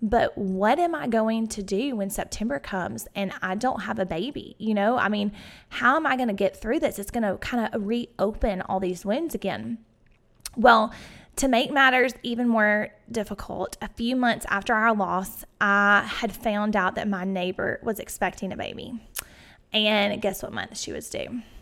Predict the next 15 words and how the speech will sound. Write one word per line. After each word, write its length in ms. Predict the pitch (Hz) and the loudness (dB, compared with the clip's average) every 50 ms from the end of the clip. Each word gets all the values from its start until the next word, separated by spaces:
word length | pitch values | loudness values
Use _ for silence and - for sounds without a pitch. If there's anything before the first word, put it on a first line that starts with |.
| - - - - - - _ _ | -20 -20 -20 -20 -20 -20 _ _
And 160 | - 196 190 | -6 -4 -4
you 80 | 190 185 | -4 -4
guessed 280 | - - - - - | -6 -8 -8 -8 -8
it, 120 | - - - | -8 -8 -6
September. 600 | - - - 208 - - - - - - 254 - - - - - - - - - - - | -8 -8 -8 -6 -8 -10 -8 -8 -8 -8 -8 -10 -12 -18 -20 -20 -20 -20 -20 -20 -16 -10
So 580 | - - - 320 269 262 269 277 - 285 269 | -8 0 4 6 8 12 12 12 12 12 12
<laughs> 20 | 240 | 10
this 260 | 233 302 285 - - | 8 8 6 6 2
was 140 | 311 254 277 | 0 0 0
a 40 | 254 | 0
huge 560 | - - - - 226 226 226 226 226 220 214 | 0 -2 -6 -4 -2 0 0 0 0 -2 -4
challenge 540 | - - 208 190 175 180 196 208 202 - - | -8 -4 -2 -2 -2 0 -2 -2 -4 -4 -4
for 140 | 226 214 208 | -2 -2 -2
me 320 | 202 196 190 190 190 - - | -2 -2 -2 -4 -4 -4 -4
as, 280 | 196 190 185 196 - | -2 -2 -2 -4 -6